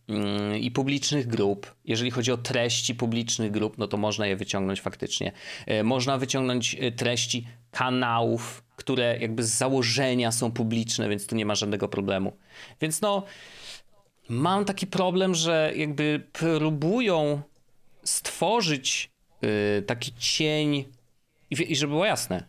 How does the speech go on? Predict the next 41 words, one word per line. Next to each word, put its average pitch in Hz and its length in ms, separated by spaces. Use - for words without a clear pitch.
ja 120 320
w 120 100
ogóle 143 260
nie 143 420
jestem 156 580
obrońcą 139 720
Telegrama, 131 600
czy 135 140
Durowa, 127 540
czy - 140
tego, 123 200
co, 113 360
co 117 220
on 107 120
zrobił. 107 420
Y, 107 280
zupełnie 156 440
mi 165 100
nie 180 100
o - 20
to 233 100
chodzi. 104 360
Chodzi 139 220
o 156 40
to, 208 120
że 151 160
jeżeli 120 840
rzucasz 131 440
oskarżeniami, 113 840
to 190 100
niech 190 240
będą 170 360
to 254 120
konkrety. 196 760
Jakby 135 380
niech 208 140
to 269 100
będą 214 280
rzeczy, 196 260
które 208 220
faktycznie, 196 720